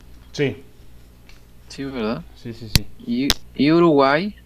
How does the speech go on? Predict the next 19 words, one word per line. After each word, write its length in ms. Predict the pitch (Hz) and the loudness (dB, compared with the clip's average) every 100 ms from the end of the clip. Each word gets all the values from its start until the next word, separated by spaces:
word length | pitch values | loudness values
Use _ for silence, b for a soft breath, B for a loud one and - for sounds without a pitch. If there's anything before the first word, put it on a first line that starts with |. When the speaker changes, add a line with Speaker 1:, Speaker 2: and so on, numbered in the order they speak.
| - - - - - | -20 -20 -20 -20 -20
Speaker 2:
déjenme 480 | - 120 - 127 120 | -18 -18 -12 -8 -6
les 160 | 113 | -6
cuento, 420 | - 117 110 - 147 - - - - - - - - - - | -2 0 0 -4 -10 -14 -20 -20 -20 -20 -20 -20 -20 -20 -20
fue 640 | - - 123 127 127 131 135 - - - - - - - - - - | -16 0 2 4 4 4 0 -4 -20 -20 -20 -20 -20 -20 -20 -20 -8
semifinales 880 | - 113 123 - 147 160 165 139 120 | -2 2 2 2 2 4 4 2 0
de 80 | |
Copa 320 | - 135 - 127 | -4 -6 -2 0
del 120 | 117 | 0
Mundo 480 | 127 127 147 147 143 | -4 -8 -10 -8 -6
y 80 | |
al 180 | 120 110 | -4 -4
tipo 280 | - 127 135 | -8 -8 -6
se 100 | 127 | -4
le 80 | 110 | -6
ocurre 300 | - 120 139 | -6 -6 -4
inventarse 640 | 123 107 104 113 113 127 | -4 -6 -6 -6 -6 -6
esa 120 | 120 | -8
jugada. 400 | 123 104 107 107 | -10 -6 -6 -6
Speaker 1:
<laughs> 100 | 143 | -8